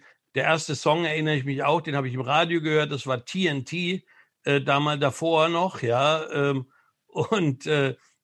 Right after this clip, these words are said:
seitdem natürlich Dauerfan, ähm, und, äh, da habe ich jetzt die Aufgabe, ein Buch, äh, zu zimmern, ähm, und bin da schon fleißig am Tippen, am Schreiben, am Recherchieren.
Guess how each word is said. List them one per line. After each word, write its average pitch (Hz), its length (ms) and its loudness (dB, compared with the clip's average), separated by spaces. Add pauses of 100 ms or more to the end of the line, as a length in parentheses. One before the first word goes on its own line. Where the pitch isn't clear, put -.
(120)
seitdem 147 580 0
natürlich 147 560 -2 (200)
Dauerfan, 143 920 0
ähm, 139 460 2
und, 135 520 -2
äh, 131 260 -2 (340)
da 120 120 2
habe 143 140 2
ich 123 60 -4
jetzt - 300 -2
die 139 120 -2
Aufgabe, 135 640 0
ein 131 240 -2
Buch, 160 260 -4
äh, 156 260 2
zu 151 160 -8
zimmern, 160 600 0 (400)
ähm, 143 360 2
und 135 600 -2
bin 147 140 0
da 143 160 4
schon 143 220 -2
fleißig 139 440 0
am 123 200 -2
Tippen, 165 400 -2
am 139 160 -2
Schreiben, 143 480 0
am 139 120 0
Recherchieren. 156 880 0